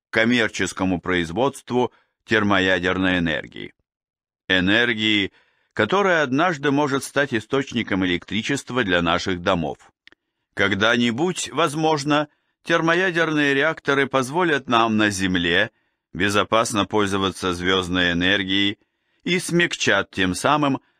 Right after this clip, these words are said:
наши энергетические проблемы.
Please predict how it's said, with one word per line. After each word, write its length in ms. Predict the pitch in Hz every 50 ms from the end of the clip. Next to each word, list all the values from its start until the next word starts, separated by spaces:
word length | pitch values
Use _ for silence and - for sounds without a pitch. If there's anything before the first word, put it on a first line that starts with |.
| _
наши 480 | - 95 117 120 117 - - 123 117 - -
энергетические 1080 | 101 104 104 98 95 95 90 95 87 - 107 101 - 110 101 - - - 98 95 85
проблемы. 600 | - 90 82 80 78 78 76 65 - - 50 -